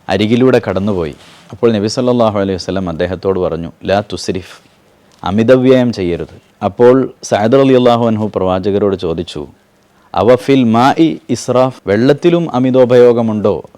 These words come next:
ധൂർത്തുണ്ടോ നബിയെ?" അപ്പോൾ നബി സല്ലല്ലാഹു അലൈഹി വസല്ലം പറഞ്ഞു, "നഅം, വ ഇൻ കുന്ത അലാ നഹ്രിൻ ജാരിൻ, ഒലിക്കുന്ന ഒരു നദിയുടെ അരികെയാണ് നീ എങ്കിൽ പോലും വെള്ളത്തിൽ അമിതവ്യയം പാടില്ല"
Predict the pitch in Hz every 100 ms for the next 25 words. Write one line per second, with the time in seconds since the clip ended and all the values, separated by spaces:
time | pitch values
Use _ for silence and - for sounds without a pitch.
0 | - 98 120 127 139 113 110 98 87 92
1 | 82 _ 107 101 113 107 104 - 131 120
2 | 113 107 104 98 98 101 92 101 104 92
3 | 92 98 110 _ 92 95 110 151 156 _
4 | _ - 98 120 143 131 131 139 156 139
5 | 120 120 113 110 101 123 120 95 107 117
6 | 123 80 - _ _ _ 98 104 117 151
7 | 151 147 135 113 104 139 156 147 127 131
8 | 135 127 127 117 117 110 107 110 98 101
9 | 101 127 - _ _ - 98 101 113 117
10 | 104 - _ - 92 101 117 117 113 104
11 | 92 87 85 82 71